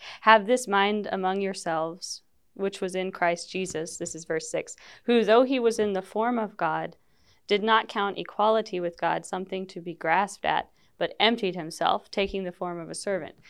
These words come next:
So first he humbles himself,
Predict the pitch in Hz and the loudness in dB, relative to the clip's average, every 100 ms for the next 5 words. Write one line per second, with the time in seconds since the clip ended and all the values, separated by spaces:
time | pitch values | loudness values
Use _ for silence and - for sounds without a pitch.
0 | - - 214 202 269 285 - - 208 - | -20 -4 -2 4 4 4 -2 -6 -6 -8
1 | _ - _ _ _ - - 233 220 208 | _ -20 _ _ _ -12 -2 0 0 -2
2 | 202 185 190 175 175 | -4 -4 -2 -4 -4